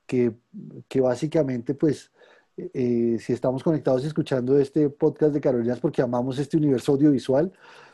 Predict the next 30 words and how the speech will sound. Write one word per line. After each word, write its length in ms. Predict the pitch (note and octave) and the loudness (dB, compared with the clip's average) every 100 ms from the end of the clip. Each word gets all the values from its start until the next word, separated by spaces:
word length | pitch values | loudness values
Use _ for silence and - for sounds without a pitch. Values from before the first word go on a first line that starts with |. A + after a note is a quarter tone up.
| - | -4
y 120 | C3 | 0
nos 160 | B2+ A#2+ | 0 0
apasiona 600 | A#2+ A#2+ A2 C#3 B2+ C3 | -2 -2 0 0 0 -2
el 60 | D3+ | 0
mundo 240 | D3+ D3+ | 2 4
de 40 | |
la 80 | D#3 | 2
creación 380 | - B2 A2+ B2 | 2 -2 0 0
de 80 | C3 | 2
imágenes, 480 | D3 C3 E3 G3 - - - - | 0 0 -2 -2 -6 -20 -20 -14
así 280 | - A#2+ B2+ | -8 -4 -4
que 300 | - C3 D#3+ | 0 2 4
a 80 | C#3 | 2
mí 160 | C3 B2+ | 0 2
también, 560 | D#3+ D3+ E3 E3 D#3 - | 2 6 6 4 -2 -14
si 180 | - C3 | -6 -2
se 120 | C3 | 2
dieron 200 | B2 C3 | 2 2
cuenta 240 | D#3+ D3+ | 2 2
un 80 | D#3 | 0
poco, 300 | D#3 C#3 F#3 D#3+ - | 0 2 2 2 -2
es 160 | B2+ | -2
de 100 | B2 | 0
lo 120 | D3 D#3+ | 0 0
que 100 | C3+ | -2
me 100 | A#2 | 0
gusta 260 | B2+ - | -2 0
hablar, 300 | D3+ D3 E3+ G#3+ _ _ - _ - | 0 0 -2 -6 _ _ -20 _ -8
entonces 520 | C3 A#2+ C3 A#2 C3+ D#3+ | -6 -2 -2 -2 -4 -2
ahí, 480 | C3 A2+ A2+ A#2+ | 0 0 0 -2